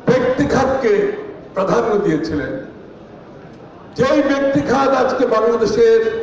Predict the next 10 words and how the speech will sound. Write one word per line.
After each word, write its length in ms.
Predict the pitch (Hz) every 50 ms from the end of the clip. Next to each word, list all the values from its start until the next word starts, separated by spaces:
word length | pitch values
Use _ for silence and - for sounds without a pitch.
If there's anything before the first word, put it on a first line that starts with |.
| - - - - - - - - - -
অর্থনীতিকে 720 | - - 240 240 - - - 247 240 240 - - - 196
আজকে 260 | 190 180 185 - 196
এখানে 260 | 185 180 - 175 180 185 175 - - -
এসে 260 | 151 - - 160 76 151 - - - - - - - - - - - - - - - - - - - - - - - - - -
দাঁড়াতে 340 | - 185 190 185 185 185
সক্ষম 440 | - - 196 196 196 196 - 190 180 - -
করেছে। 340 | - - - - - - 139 - - - - - - - - - - - - - - - 180 - - - - - - - - - - - - - - -
উনি 260 | - 202 247 285 294
সংবাদপত্রের 880 | - - 277 285 285 277 285 285 285 285 277 285 277 277 277 294 269 269
স্বাধীনতা 560 | 262 - - 269 262 269 277 262 240 - 247